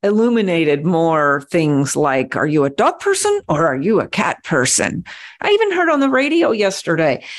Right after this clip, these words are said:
they were stereotyping, saying that, that interviewers, job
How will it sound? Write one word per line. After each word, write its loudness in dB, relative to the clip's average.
they 0
were 2
stereotyping, 0
saying 2
that, 0
that 0
interviewers, 2
job -2